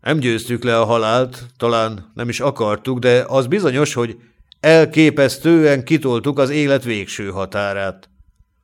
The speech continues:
Különösen, ha azt vesszük, hogy két lábon meddig húzhatja az ember.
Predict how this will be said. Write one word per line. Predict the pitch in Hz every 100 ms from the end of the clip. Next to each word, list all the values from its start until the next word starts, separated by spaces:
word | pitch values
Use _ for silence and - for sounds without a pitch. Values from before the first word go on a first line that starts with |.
| _ _ _
Különösen, | - 110 110 113 117 107
ha | 120
azt | 131 123
vesszük, | 120 - 135
hogy | 131 127 -
két | 123 107 117
lábon | 123 139 147 156
meddig | 151 127 120 110
húzhatja | 131 127 - 123 123 110
az | 117
ember. | 113 113 107 101